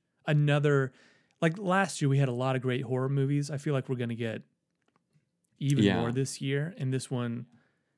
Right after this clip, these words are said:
Speaker 1: um, I was a little surprised on how good this actually
Speaker 2: Yeah.
Speaker 1: looks.
Speaker 2: This, I, I, I, especially when we got the teaser to it,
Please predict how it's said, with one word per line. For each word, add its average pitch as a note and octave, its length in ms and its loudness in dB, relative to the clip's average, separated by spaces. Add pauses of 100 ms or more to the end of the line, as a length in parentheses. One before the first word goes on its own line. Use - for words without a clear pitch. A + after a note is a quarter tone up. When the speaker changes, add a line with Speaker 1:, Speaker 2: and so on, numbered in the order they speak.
(240)
Speaker 1:
um, A#2 560 -6 (200)
I C3+ 100 -2
was B2+ 280 -2
a C3 80 -4
little B2+ 220 -2
surprised B2 480 -6
on A2+ 120 -10
how A#2 260 -6
good A2+ 240 -6
this A2+ 200 -8
actually A2+ 160 -4
Speaker 2:
Yeah. D#2+ 320 -2
Speaker 1:
looks. - 240 -18 (380)
Speaker 2:
This, B2 320 2 (100)
I, A#2+ 300 2
I, A#2 120 0 (240)
I, D3 220 4 (340)
especially G#3 500 4
when D3+ 140 6
we B2+ 80 6
got A#2 220 4
the F#2 280 2
teaser A#2+ 440 0
to E2+ 280 -2
it, C#2 140 -6